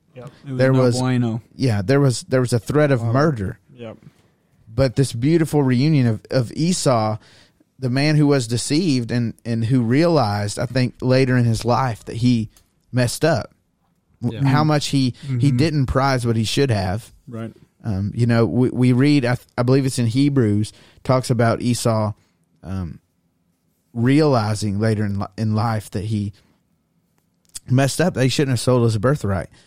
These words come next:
Speaker 2: but that he never came to repentance. He never found repentance. Um, so we see, but we do see him, obviously his attitude changed towards his brother Jacob.
Speaker 3: Yeah.
Speaker 2: <clears throat> So he
Speaker 3: It
Speaker 2: comes up, he hugs him, kisses him. They wept,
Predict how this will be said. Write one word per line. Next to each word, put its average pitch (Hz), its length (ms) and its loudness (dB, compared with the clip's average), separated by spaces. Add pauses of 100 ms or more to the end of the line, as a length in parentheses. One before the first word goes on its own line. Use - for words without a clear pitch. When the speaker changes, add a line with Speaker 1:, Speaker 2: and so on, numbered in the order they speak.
(220)
Speaker 2:
but 139 500 0
that 123 220 0
he 127 140 4
never 120 320 2
came 113 500 0 (440)
to 120 160 2
repentance. 101 580 -2
He 110 80 -2
never 104 260 -2
found 101 280 -2
repentance. 90 560 -6 (680)
Um, 104 160 0
so 131 160 0
we 139 100 2
see, 165 300 0
but 143 200 2
we 143 100 4
do 175 260 2
see 170 280 0
him, 135 280 4
obviously 131 400 0
his 120 180 2
attitude 123 560 -2
changed 117 600 -2
towards 110 240 2
his 98 120 -6
brother 104 260 0
Jacob. 98 460 -4 (120)
Speaker 3:
Yeah. 101 160 -10 (180)
Speaker 2:
<clears throat> 220 160 0
So 147 120 2
he 147 80 4
Speaker 3:
It - 40 -6
Speaker 2:
comes 190 220 2
up, 170 220 -2 (200)
he 120 140 0
hugs 135 240 2
him, 143 140 -2
kisses 135 380 -2
him. 147 180 -2 (500)
They 113 100 -2
wept, 113 420 -2